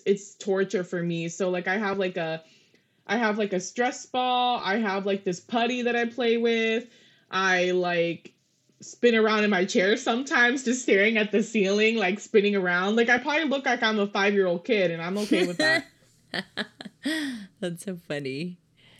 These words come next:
Speaker 2: Yeah, I had, I think movement is really good. I have a bike at home that I get on, so every day, and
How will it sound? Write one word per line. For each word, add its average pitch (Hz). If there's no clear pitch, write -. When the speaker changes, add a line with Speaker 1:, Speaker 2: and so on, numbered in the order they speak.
Speaker 2:
Yeah, 185
I 190
had, 202
I 220
think 226
movement 190
is 165
really 156
good. 151
I 151
have 180
a 165
bike 151
at 139
home 147
that 151
I 147
get 143
on, 143
so 147
every 151
day, 143
and 143